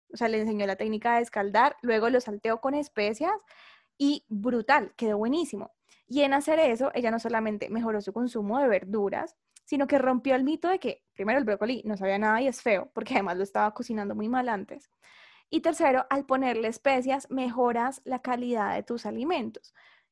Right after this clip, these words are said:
Acá lo que quiero yo decirte es que las hierbas y las especias también han demostrado tener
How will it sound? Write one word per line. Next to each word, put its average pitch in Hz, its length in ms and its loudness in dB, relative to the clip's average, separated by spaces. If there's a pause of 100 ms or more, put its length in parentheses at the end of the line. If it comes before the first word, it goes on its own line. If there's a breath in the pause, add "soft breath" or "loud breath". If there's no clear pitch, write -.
(120)
Acá 262 280 2
lo 311 100 0
que 330 120 -4
quiero 240 240 0
yo 233 120 0
decirte 269 440 0
es 247 100 -2
que 240 240 -4 (260)
las 254 220 0
hierbas 220 320 0
y 247 60 -2
las 269 160 -2
especias 214 640 -4 (1000 loud breath)
también 240 580 2
han 226 180 2
demostrado 226 520 0
tener 220 360 -2